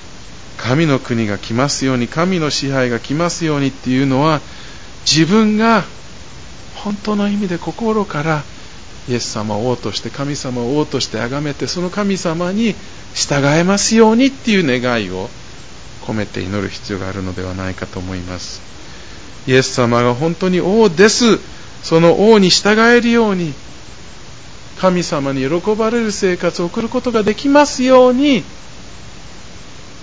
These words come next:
助けてください。自分の心の中で、本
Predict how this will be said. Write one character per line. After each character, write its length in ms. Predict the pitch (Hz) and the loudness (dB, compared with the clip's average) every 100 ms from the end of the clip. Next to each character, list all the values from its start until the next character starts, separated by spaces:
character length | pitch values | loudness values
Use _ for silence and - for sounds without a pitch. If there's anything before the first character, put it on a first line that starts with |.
| - - - - - - | -16 -16 -16 -16 -14 -12
助 160 | - - | -12 -12
け 80 | |
て 80 | - | -14
く 120 | - | -14
だ 100 | 98 | -12
さ 200 | 98 - | -12 -10
い。 20 | 95 | -8
自 160 | 101 | -6
分 120 | 110 | -4
の 60 | 110 | -6
心 380 | 104 113 143 151 | -6 -4 -4 -2
の 80 | 110 | -6
中 200 | - 110 | -10 -12
で、 100 | |
本 60 | 107 | -12